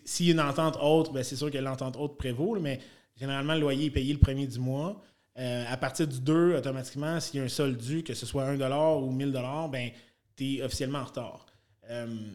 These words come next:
à partir du vingt et unième jour du mois, le propriétaire est dans ses droits d'ouvrir un dossier à la régie pour, euh, demander l'expulsion pour non-paiement, considérant que le locataire est en retard de plus de trois semaines.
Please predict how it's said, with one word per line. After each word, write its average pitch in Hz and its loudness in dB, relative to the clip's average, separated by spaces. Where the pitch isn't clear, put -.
à 131 -8
partir 139 -4
du 135 -6
vingt 156 -2
et 160 -4
unième 151 -2
jour 151 -4
du 127 -6
mois, 143 -2
le 127 -4
propriétaire 131 2
est 139 -2
dans 131 -2
ses 131 -4
droits 131 0
d'ouvrir 143 0
un 131 -4
dossier 127 -2
à 143 2
la 135 0
régie 127 -4
pour, 135 -2
euh, 113 -6
demander 127 -4
l'expulsion 135 -4
pour 127 -10
non-paiement, 123 -8
considérant 139 -2
que 151 -6
le 131 -2
locataire 127 -4
est 127 -6
en 127 -6
retard 131 -4
de 131 -2
plus 127 -8
de - -14
trois 120 -8
semaines. 110 -12